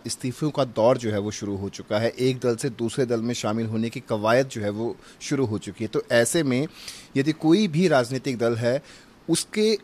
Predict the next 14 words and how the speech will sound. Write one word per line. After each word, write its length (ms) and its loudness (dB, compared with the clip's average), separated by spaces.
अपने 340 2
जनाधार 540 2
पर 140 0
इसका 220 -2
कितना 340 -2
फ़र्क 300 0
पड़ता 240 0
है? 60 0
क्योंकि 220 -6
जो 320 2
आदमी 400 4
पहले 380 0
से 140 -2
ही 380 -2